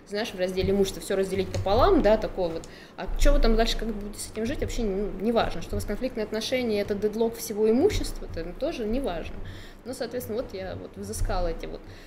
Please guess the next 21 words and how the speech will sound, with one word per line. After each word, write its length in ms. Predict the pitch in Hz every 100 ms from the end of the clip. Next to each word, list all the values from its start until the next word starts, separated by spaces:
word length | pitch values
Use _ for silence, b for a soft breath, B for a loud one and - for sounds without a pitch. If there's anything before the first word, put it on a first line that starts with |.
| B
доли 340 | 202 311 349 262
к 60 |
заработку, 280 | 233 214 190
там 100 | 185
еще 140 | 165 -
там, 100 | 165
да, 40 | 180 - - _ - 180
двое, 260 | 196 190 165
там, 160 | 170
не 60 | 170
знаю, 140 | 156
трое 240 | - 226 180
детей, 380 | 170 - 294 240
она 120 | 180
еще 160 | -
одну 120 | 175 190
вторую 400 | - 233 339 285
забрала 440 | 214 202 202 180
от 80 | 175
всего 320 | - - 190
этого. 240 | 143 180